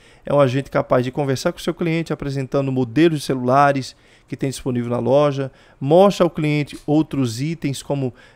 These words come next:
é, capinhas, películas, cartão de memória, suporte pra celular, carregadores e et cetera, tá?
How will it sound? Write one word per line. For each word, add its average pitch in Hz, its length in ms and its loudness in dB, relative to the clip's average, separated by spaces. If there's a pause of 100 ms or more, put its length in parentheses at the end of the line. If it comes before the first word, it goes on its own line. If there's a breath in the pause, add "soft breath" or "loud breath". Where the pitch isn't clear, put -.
é, 139 100 -4
capinhas, 160 720 -2
películas, 139 640 -4
cartão 147 240 -4
de 143 80 -2
memória, 143 480 0
suporte 139 420 -4
pra 139 80 -8
celular, 135 580 -2 (360 soft breath)
carregadores 147 760 0
e 147 60 0
et 143 100 -2
cetera, 113 520 -6 (100)
tá? 143 240 -2